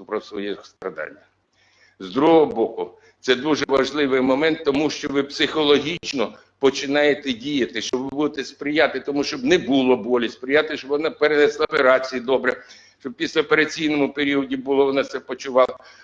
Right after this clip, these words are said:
А ще, як ви скажете, що ви проснетесь на столі, самі будете переходити на коляску, і в палаті родичами зустрічатися, балакать в той же день і все, тому що вони налякані після операції,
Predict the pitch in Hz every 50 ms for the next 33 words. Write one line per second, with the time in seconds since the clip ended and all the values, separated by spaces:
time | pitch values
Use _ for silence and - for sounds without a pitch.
0 | - - 123 113 - - 160 156 151 147 147 151 143 - 165 160 147 - 139 -
1 | 151 147 151 151 - 165 156 - - 139 147 156 160 156 - 147 143 - 147 147
2 | 135 - - 151 143 139 143 143 131 - _ _ _ _ _ _ - 156 156 165
3 | 165 160 147 156 156 156 151 156 147 - 165 156 156 156 - 156 156 147 147 139
4 | 151 151 151 - - 156 147 147 147 147 151 - - - - 143 131 - _ _
5 | _ _ _ _ _ _ - 143 143 139 135 135 - - - 147 147 160 156 147
6 | - 147 147 147 151 160 143 147 143 139 - 151 147 147 139 - 139 127 - -
7 | 147 135 - - 151 139 - - 139 135 127 143 147 143 139 - 135 127 - -
8 | 147 139 127 113 135 135 127 135 143 139 135 131 117 - 127 120 - 135 139 -
9 | - 143 139 143 147 151 143 147 151 147 156 156 143 - - 131 123 131 127 131
10 | 135 120 - 143 139 139 - 147 147 151 147 127 - - 139